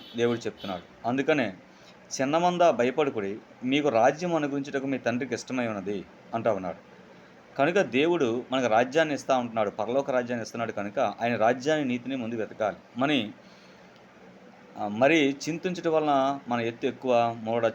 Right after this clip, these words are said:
చేసుకోలేమంటున్నాడు. కనుక చింత అనేది మనిషి లేని ప్రతి మనిషికి ఉంటది. ప్రతి కుటుంబంలో, ప్రతి ఇంట్లో, ప్రతి మనిషిలో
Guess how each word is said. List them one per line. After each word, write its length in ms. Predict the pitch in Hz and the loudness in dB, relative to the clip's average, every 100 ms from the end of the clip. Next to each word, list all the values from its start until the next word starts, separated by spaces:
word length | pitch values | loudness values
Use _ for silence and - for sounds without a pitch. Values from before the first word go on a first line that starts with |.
| 113 | -2
చేసుకోలేమంటున్నాడు. 920 | 107 - 104 104 101 95 95 82 - | -6 -4 -2 -2 -6 -6 -8 -8 -4
కనుక 420 | 120 139 151 - | -4 0 -2 -2
చింత 220 | 151 160 | -6 0
అనేది 640 | 113 85 - 123 131 127 107 | 0 0 -4 -4 -2 -2 -4
మనిషి 320 | 107 117 123 | -4 -6 -6
లేని 280 | 113 104 95 - - - - - - - - - - - | -6 -6 -10 -16 -20 -20 -20 -20 -20 -20 -20 -20 -8 -4
ప్రతి 240 | 113 151 | 0 2
మనిషికి 380 | 123 123 - 147 | 2 0 -2 -4
ఉంటది. 340 | 120 104 98 - - - - - - - - - - | -4 -4 -8 -14 -20 -20 -20 -20 -20 -20 -20 -20 -6
ప్రతి 180 | 127 143 | 0 0
కుటుంబంలో, 460 | 139 131 143 147 | 0 -2 0 2
ప్రతి 240 | 139 120 123 | 0 -2 -2
ఇంట్లో, 300 | 117 123 139 | -4 -2 -4
ప్రతి 220 | 120 120 | -2 -6
మనిషిలో 360 | 113 120 131 | -4 -4 -4